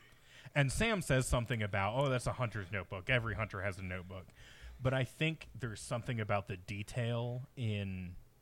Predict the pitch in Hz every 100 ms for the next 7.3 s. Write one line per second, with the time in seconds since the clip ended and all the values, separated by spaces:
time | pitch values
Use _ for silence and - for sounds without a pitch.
0 | _ 107 101 98 104 101 104 113 107 120
1 | 117 - - 101 95 - 90 - 98 104
2 | 127 139 131 127 127 127 120 - 107 98
3 | 92 92 92 92 87 87 87 - - -
4 | - - - - 107 92 - 107 - 143
5 | 139 131 127 - 131 127 120 127 123 117
6 | 120 117 117 - 123 117 110 104 98 92
7 | 92 -